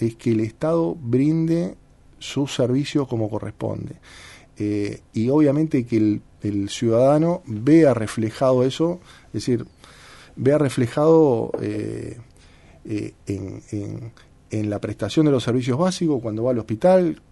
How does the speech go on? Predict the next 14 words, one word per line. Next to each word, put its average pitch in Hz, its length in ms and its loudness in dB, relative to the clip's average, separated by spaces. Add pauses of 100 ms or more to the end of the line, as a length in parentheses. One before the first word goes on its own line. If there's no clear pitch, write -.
(200)
que 113 160 0
los 107 140 0
chicos 135 300 -2
tengan 113 680 -2
los 101 480 -8
ciento 139 300 -2
ochenta 123 320 -4
días 151 200 2
o 107 140 -4
más 135 240 0
de 117 120 0
clases, 165 520 0 (100)
que, 104 460 -2
digamos, 113 360 -4